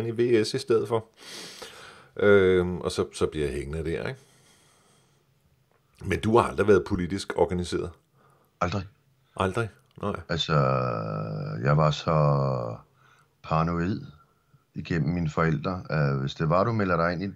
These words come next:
Speaker 2: D K U, ikke?
Speaker 1: Ja, så er du færdig.
Speaker 2: Så er du stemplet. Det er ligesom at, at komme på psykiatrien.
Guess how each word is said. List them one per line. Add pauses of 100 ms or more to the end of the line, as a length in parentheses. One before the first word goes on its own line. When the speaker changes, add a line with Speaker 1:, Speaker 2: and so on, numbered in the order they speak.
(160)
Speaker 2:
D
K
U,
ikke? (400)
Speaker 1:
Ja,
så
er
du
færdig.
Speaker 2:
Så
er
du
stemplet.
Det
er
ligesom
at,
at
komme
på
psykiatrien.